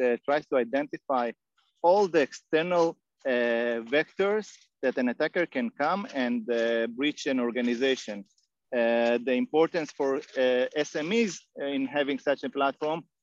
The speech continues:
is, uh, since they don't have the, uh, manpower to deal with all the different vulnerabilities and they don't have visibility to their organization, we allow them to, first of all, get, uh, all the visibility and then prioritize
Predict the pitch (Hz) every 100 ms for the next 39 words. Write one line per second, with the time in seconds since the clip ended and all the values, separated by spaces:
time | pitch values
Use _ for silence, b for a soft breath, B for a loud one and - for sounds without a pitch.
0 | _ - 127 120 139 127 120 180 185 180
1 | 147 156 175 160 170 151 135 123 120 117
2 | 117 - - 123 117 120 147 165 151 147
3 | 135 - 117 139 165 151 127 143 151 139
4 | 139 131 139 156 135 139 131 170 190 147
5 | 131 123 123 120 147 156 156 139 131 127
6 | 147 139 143 131 _ _ _ _ 143 131
7 | 139 135 131 131 127 135 139 196 233 -
8 | 175 185 - _ _ 151 143 143 147 160
9 | 151 151 143 - 131 127 - 160 151 147
10 | 135 139 139 143 139 139 139 143 135 127
11 | 139 175 180 170 143 143 _ _ - 135
12 | 131 127 139 135 135 - 135 135 139 139
13 | 135 135